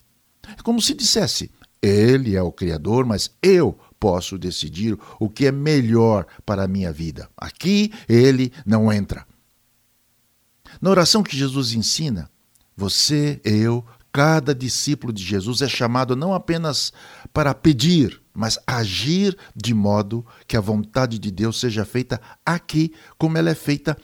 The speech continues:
no céu. Quer você coma, quer você beba ou faça outra coisa qualquer, faça de modo a glorificar o Deus e Pai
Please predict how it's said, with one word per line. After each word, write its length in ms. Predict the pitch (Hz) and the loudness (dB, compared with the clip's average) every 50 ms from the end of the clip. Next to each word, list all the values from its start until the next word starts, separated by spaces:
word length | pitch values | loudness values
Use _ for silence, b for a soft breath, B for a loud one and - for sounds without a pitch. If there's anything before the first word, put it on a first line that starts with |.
| _ - | _ -4
no 140 | 165 180 | -4 -2
céu. 340 | - - - 143 131 131 127 - _ _ _ _ _ _ _ _ _ _ _ _ _ _ _ _ _ _ _ _ _ _ | 0 0 0 0 0 0 -2 -8 _ _ _ _ _ _ _ _ _ _ _ _ _ _ _ _ _ _ _ _ _ _
Quer 260 | - - 120 110 92 78 | 0 4 4 4 4 2
você 320 | 73 76 82 - - 95 | -2 -4 -2 0 0 0
coma, 580 | - - - 110 107 107 107 107 104 104 104 - _ _ _ _ _ _ - | 0 2 2 4 4 4 2 0 -2 -4 -6 -12 _ _ _ _ _ _ -2
quer 240 | - 147 139 139 127 | 0 2 2 2 0
você 400 | 101 90 107 104 - - 127 110 | 0 -2 -2 -2 0 0 -2 0
beba 400 | 95 113 117 117 101 117 107 - | 2 2 2 2 2 0 -2 4
ou 160 | - 135 135 | 6 6 6
faça 600 | 113 - - - 131 135 135 131 - - 139 - - | 6 4 -2 -4 -2 -2 -2 -2 -4 -4 -6 -6 0
outra 400 | - 143 156 160 156 - 147 139 | 2 4 4 4 2 0 -4 -4
coisa 520 | 123 - _ - 131 151 156 131 - - - | -4 -6 _ 0 2 4 4 4 2 -2 -2
qualquer, 500 | - - 92 - - - 101 101 98 B B B B B | -2 -4 -6 -6 -4 -2 -2 -2 -2 B B B B B
faça 600 | - - - - 120 147 156 143 - - 160 156 | -14 -10 -2 2 2 2 4 2 2 0 0 -2
de 140 | 139 151 160 | -2 -2 0
modo 460 | 127 98 90 90 85 78 90 95 - b b b b b | 0 0 0 -2 -2 -4 -6 -8 -8 b b b b b
a 80 | - - | -4 -4
glorificar 720 | 95 95 110 120 120 113 - - 110 - - 110 110 95 | -2 2 2 4 4 2 0 -2 -4 -2 0 0 0 0
o 40 | 87 | -2
Deus 480 | 80 82 90 123 135 143 147 143 123 | -4 -2 0 2 2 2 2 0 0
e 60 | 143 131 | -2 -2
Pai 380 | - - 87 87 87 92 87 | -2 -2 -2 -2 -2 -2 -4